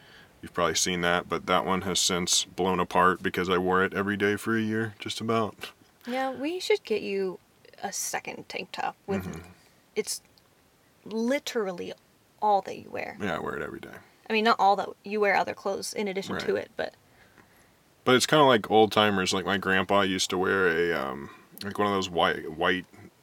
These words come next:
Speaker 1: tank top deals under his clothes every day. It's kinda like that. It just, like, keeps your mid layers or other layers kind of clean. So, yeah, I need to get another tank top, but I have one for now. And then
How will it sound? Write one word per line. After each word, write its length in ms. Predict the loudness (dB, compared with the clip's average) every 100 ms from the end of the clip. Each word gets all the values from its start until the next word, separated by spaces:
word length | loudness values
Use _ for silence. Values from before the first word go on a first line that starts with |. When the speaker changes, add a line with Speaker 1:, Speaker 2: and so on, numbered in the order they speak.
| -4
Speaker 1:
tank 180 | -2 0
top 260 | 2 0 -2 -8
deals 460 | -2 -2 -2 -8 _ _
under 220 | -8 -4 -2
his 160 | -2
clothes 260 | -2 -2 -2
every 180 | -4 -2
day. 280 | -2 -2 -8 _ _ _ _
It's 100 | -6
kinda 160 | -2 -2
like 160 | -4
that. 260 | -6 -8 -8
It 80 | -8
just, 200 | -4 -2
like, 180 | -4 -6
keeps 360 | -8 -4 -4
your 560 | -2 -2 0 -2 -8 -18 -20 -14
mid 320 | -6 -6 -6
layers 460 | -8 -6 -8 -6 -6
or 280 | -6 -16 -10
other 240 | -6 -4 -4
layers 340 | -6 -6 -8
kind 200 | -10 -12
of 200 | -12 -16 _ _ -16
clean. 320 | -16 -16 -20 _ _ -20 -20 -20 -20 -20 -20 -10
So, 340 | 0 0 0 -4
yeah, 160 | -4 -2
I 60 | 2
need 160 | 0
to 60 | 2
get 100 | 0
another 240 | 2 0
tank 180 | 0 -2
top, 240 | 0 0
but 80 | 0
I 60 | 0
have 140 | 0
one 160 | 0 -2
for 140 | -2 -2
now. 300 | 0 -2 -4 -16 -20 -20 -16 -16 -14 -4
And 160 | 0
then 420 | 2 2 0 -6